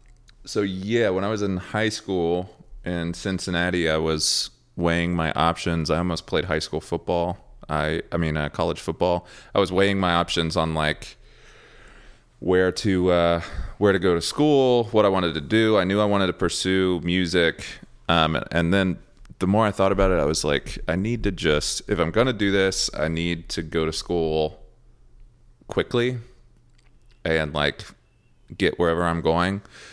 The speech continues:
So I started looking at audio trade schools and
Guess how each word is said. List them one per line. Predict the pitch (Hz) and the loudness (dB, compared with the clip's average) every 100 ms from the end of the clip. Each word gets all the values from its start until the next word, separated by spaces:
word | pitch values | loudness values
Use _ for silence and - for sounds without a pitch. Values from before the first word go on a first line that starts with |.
| - | -16
So | - 95 85 | -2 2 4
I | 82 | 4
started | 85 92 92 82 | 2 0 0 0
looking | 82 90 82 | -4 -2 0
at | 76 73 - | 0 0 0
audio | 80 82 76 | 0 0 -2
trade | - 104 98 | -2 -2 -2
schools | - 82 73 76 - - - - _ _ _ _ - 80 | -2 -2 0 -2 -4 -10 -12 -20 _ _ _ _ -8 -4
and | 80 80 76 76 71 | -2 0 -2 -4 -6